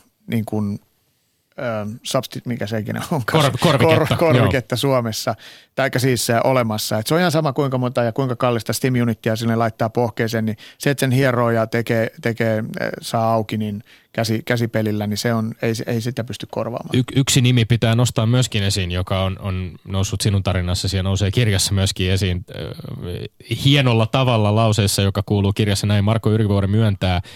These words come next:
Speaker 2: että sillä hetkellä, kun hän laski kätensä Cindy Crawfordin paljaalle alaselälle Santa Monikalaisessa hienostokylpylässä, hän ei ajatellut soutaja Pertti Karppista. <laughs> Mutta Karppisella, kolme olympiakultaa voittaneet-, voittaneella raisiolaisella oli, oli kuitenkin merkittävä vaikutus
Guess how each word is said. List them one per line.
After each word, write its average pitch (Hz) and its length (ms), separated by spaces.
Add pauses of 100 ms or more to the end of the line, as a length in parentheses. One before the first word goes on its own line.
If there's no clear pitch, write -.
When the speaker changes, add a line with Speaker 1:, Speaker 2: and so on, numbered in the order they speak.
(320)
Speaker 2:
että 95 160
sillä 98 240
hetkellä, 98 340
kun 95 160
hän 95 140
laski 98 260
kätensä 101 400
Cindy 101 280
Crawfordin 87 640
paljaalle 85 480
alaselälle 87 560
Santa 90 300
Monikalaisessa 90 680
hienostokylpylässä, 90 880
hän 104 200
ei 117 140
ajatellut 101 560
soutaja 101 440
Pertti 104 360
Karppista. - 680 (280)
<laughs> - 680
Mutta 147 300
Karppisella, 151 720
kolme 147 320
olympiakultaa 123 720
voittaneet-, 120 680
voittaneella 110 500
raisiolaisella 113 1000
oli, 120 240
oli 123 200
kuitenkin 107 400
merkittävä 104 460
vaikutus 92 520